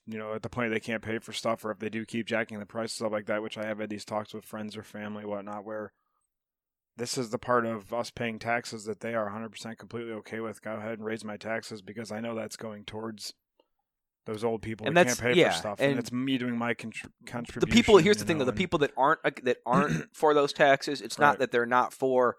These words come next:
Speaker 2: the money going to that place.
Speaker 1: And
Speaker 2: It's
Speaker 1: the
Speaker 2: a,
Speaker 1: roads
Speaker 2: it's
Speaker 1: and
Speaker 2: that
Speaker 1: all
Speaker 2: they
Speaker 1: that
Speaker 2: know that
Speaker 1: stuff,
Speaker 2: money
Speaker 1: yeah,
Speaker 2: will
Speaker 1: I
Speaker 2: be
Speaker 1: know.
Speaker 2: mismanaged.
Speaker 1: Yeah.
Speaker 2: They
Speaker 1: Right.
Speaker 2: don't trust the government. They've
Speaker 1: Right.
Speaker 2: already mismanaged the money
Speaker 1: That's
Speaker 2: they've
Speaker 1: how I
Speaker 2: been
Speaker 1: feel.
Speaker 2: given.
Speaker 1: It's a hundred percent. I
Speaker 2: Why
Speaker 1: just,
Speaker 2: should I give them more money to
Speaker 1: I'm giving their
Speaker 2: mismanage?
Speaker 1: side of the argument that I've
Speaker 2: Yeah.
Speaker 1: had these talks with people that that's how they, you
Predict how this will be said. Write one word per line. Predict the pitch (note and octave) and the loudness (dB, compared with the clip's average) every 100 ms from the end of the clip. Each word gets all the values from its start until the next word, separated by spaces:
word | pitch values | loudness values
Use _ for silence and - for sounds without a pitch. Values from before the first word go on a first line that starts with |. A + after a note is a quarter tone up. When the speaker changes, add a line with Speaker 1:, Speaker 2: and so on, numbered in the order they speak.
| - - _ - | -8 -20 _ -8
Speaker 2:
the | A#2+ | -2
money | B2+ B2+ | 0 2
going | B2+ B2+ | 2 2
to | |
that | C3 A#2+ | 2 4
place. | B2+ B2 | 2 2
Speaker 1:
And | B2+ | 2
Speaker 2:
It's | B2+ | 4
Speaker 1:
the | |
Speaker 2:
a, | A#2+ | 6
Speaker 1:
roads | A#2+ A#2 | 4 2
Speaker 2:
it's | A2 | 4
Speaker 1:
and | |
Speaker 2:
that | |
Speaker 1:
all | C3 | 8
Speaker 2:
they | D#3 | 10
Speaker 1:
that | |
Speaker 2:
know | D3+ D#3 | 10 10
that | C#3+ | 10
Speaker 1:
stuff, | C3+ | 10
Speaker 2:
money | C#3+ C#3 | 8 6
Speaker 1:
yeah, | C3 | 4
Speaker 2:
will | C3 | 4
Speaker 1:
I | |
Speaker 2:
be | B2+ | 2
Speaker 1:
know. | B2 | 0
Speaker 2:
mismanaged. | B2 - C3 D3 B2+ G#2+ A#2+ | -2 0 4 4 4 0 0
Speaker 1:
Yeah. | G#2+ F#2+ _ - | -2 -2 _ 0
Speaker 2:
They | |
Speaker 1:
Right. | B2+ | 0
Speaker 2:
don't | C3+ | 0
trust | - D3+ - | 4 4 4
the | B2+ | 2
government. | A#2+ A#2 A#2 A#2 | 2 2 0 0
They've | D3 | 4
Speaker 1:
Right. | B2 | 8
Speaker 2:
already | C#3 C3+ | 8 8
mismanaged | A#2+ A#2+ A#2+ B2 A#2+ - | 4 -4 -2 -2 -2 -6
the | A#2 | 2
money | E3 | 4
Speaker 1:
That's | - | 6
Speaker 2:
they've | D3 | 6
Speaker 1:
how | C3+ | 8
I | |
Speaker 2:
been | E3+ | 8
Speaker 1:
feel. | D3 B2+ | 6 4
Speaker 2:
given. | A#2 | 4
Speaker 1:
It's | C3+ | 4
a | |
hundred | C#3 C3 | 2 2
percent. | G#2+ - B2 F#2+ | -4 -4 -2 4
I | |
Speaker 2:
Why | B2 | 6
Speaker 1:
just, | B2+ | 6
Speaker 2:
should | C3 | 4
I | |
give | A#2+ B2 | 2 0
them | A2+ | -2
more | A2+ C3 D3 | 0 4 4
money | A2 G#2 | 2 -4
to | F#2 | 0
Speaker 1:
I'm | C#3 | 2
giving | C#3 C3+ C3 | 6 4 4
their | B2+ B2+ | 4 4
Speaker 2:
mismanage? | |
Speaker 1:
side | - A#2+ A2+ | 4 2 2
of | G#2+ | 0
the | A2+ | -4
argument | A2+ A2+ A2 | -4 -4 2
that | A#2 | 2
I've | A#2 | 4
Speaker 2:
Yeah. | |
Speaker 1:
had | A#2 A#2 | 2 0
these | A2 | -4
talks | - A#2 A#2 - | -2 0 0 -2
with | A2 | -12
people | - A2 A2 | -10 -12 -10
that | G#2 G#2 | -10 -4
that's | A2 A2 | -4 -2
how | A2+ A#2 | -2 -2
they, | A2+ A2 | 0 -2
you | G#2 | -4